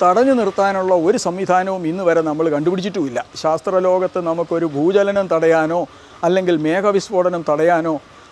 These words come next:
അല്ലെങ്കിൽ ഈ പറഞ്ഞ പോലെ നമ്മൾ ഒരു, ഒരു, ഒരു ഇത്, ഒരു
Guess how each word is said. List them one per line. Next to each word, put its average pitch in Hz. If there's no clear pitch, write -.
അല്ലെങ്കിൽ 185
ഈ -
പറഞ്ഞ 160
പോലെ 170
നമ്മൾ 170
ഒരു, 170
ഒരു, 160
ഒരു 156
ഇത്, 156
ഒരു 156